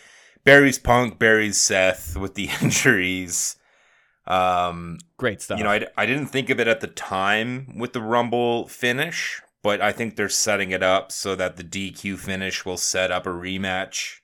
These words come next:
Speaker 1: with K O, uh, possibly at E C or maybe at WrestleMania. Um, K O comes out.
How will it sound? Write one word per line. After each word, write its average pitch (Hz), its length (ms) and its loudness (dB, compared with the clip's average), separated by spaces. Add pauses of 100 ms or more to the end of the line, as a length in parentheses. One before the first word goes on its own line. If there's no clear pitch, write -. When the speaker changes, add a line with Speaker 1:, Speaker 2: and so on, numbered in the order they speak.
Speaker 1:
with 95 340 -6
K 95 300 -2
O, 90 360 -2 (680)
uh, 85 300 0
possibly 87 800 -4
at 80 420 -4
E 90 180 -14
C 131 540 0
or 90 340 2
maybe 87 320 -6
at 87 80 -4
WrestleMania. 113 1000 -2 (800)
Um, 82 920 -6
K 127 200 6
O 110 100 4
comes 101 360 -2
out. 107 380 2